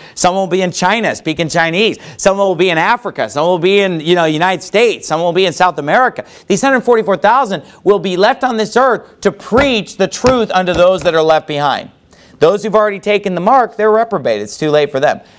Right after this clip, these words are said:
But the ones for whom it is not too late, the ones who are, uh, have not yet received the mark of the beast, children or adults who just hadn't taken it for whatever reason, maybe they're just afraid of it, maybe, you know, like, conspiracy type people,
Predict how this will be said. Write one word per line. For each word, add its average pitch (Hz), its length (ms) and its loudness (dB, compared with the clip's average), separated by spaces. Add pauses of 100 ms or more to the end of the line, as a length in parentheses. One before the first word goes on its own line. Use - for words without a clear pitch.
(140)
But 160 180 0
the 156 80 0
ones 196 500 0
for 180 220 -2
whom 190 180 -2
it 160 80 0
is 147 100 -2
not 175 360 -2
too 147 200 -2
late, 110 460 -2 (320)
the 156 100 6
ones 180 440 -2
who 180 180 2
are, 139 300 0 (180)
uh, 139 220 2
have 135 340 -2
not 175 340 -2
yet 151 240 0
received 135 420 -6
the 123 60 -2
mark 120 280 0
of 117 80 -4
the 110 80 -4
beast, 113 480 -6 (200)
children 151 920 0
or 156 240 2
adults 147 420 -2
who 151 60 -6
just 131 200 -6
hadn't 139 360 -4
taken 135 300 -4
it 131 120 -6
for 131 80 -2
whatever 127 360 0
reason, 120 460 -4
maybe 120 180 -2
they're 120 140 2
just 113 180 -8
afraid 123 420 -2
of 120 80 -4
it, 143 120 0
maybe, 139 320 -2 (140)
you 165 80 -2
know, 131 120 2
like, 113 200 -2
conspiracy 139 640 -4
type 123 260 0
people, 127 520 -2